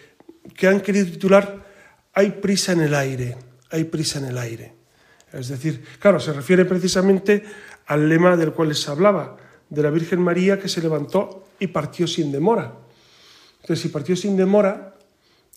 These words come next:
em, precisamente, eh, di-, dice el evangelista Lucas, y salió rápido a la montaña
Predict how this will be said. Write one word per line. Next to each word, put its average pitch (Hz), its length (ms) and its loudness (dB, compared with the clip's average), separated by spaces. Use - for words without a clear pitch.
em, 131 720 -4
precisamente, 165 840 0
eh, - 140 -4
di-, 190 260 -2
dice 196 260 0
el 185 60 4
evangelista 175 380 0
Lucas, 180 320 -4
y 165 100 -4
salió 175 600 0
rápido 208 560 -4
a 170 80 0
la 160 100 0
montaña 147 680 -4